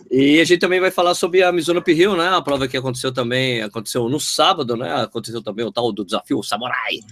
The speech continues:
Correr vinte e cinco quilômetros e depois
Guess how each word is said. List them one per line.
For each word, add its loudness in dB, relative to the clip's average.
Correr 2
vinte 2
e -6
cinco 2
quilômetros 4
e 0
depois 2